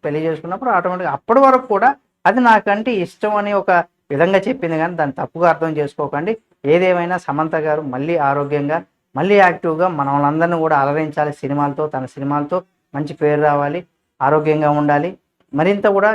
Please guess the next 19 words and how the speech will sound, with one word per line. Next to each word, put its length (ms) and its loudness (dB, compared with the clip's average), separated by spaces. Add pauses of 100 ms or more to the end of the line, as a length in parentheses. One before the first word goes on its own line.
చాలామందికి 560 2
ఆమె 200 0
హెల్ప్ 280 -4
చేస్తుంది 420 -2
కూడా, 180 -4
చాలామంది 460 -4
పూర్ 260 -4
పీపుల్స్‌కి 500 -8
ఏదైనా 320 -4 (360)
హెల్ప్ 200 2
చేస్తుంది. 360 -2
అటువంటి 300 -4
మంచివారు 480 -4 (400)
మరికొన్ని 380 -2
రోజులు 360 2 (760)
ఇండస్ట్రీలో 520 0
ఒక 180 -6
వెలుగు 300 0
వెలగాలి. 440 2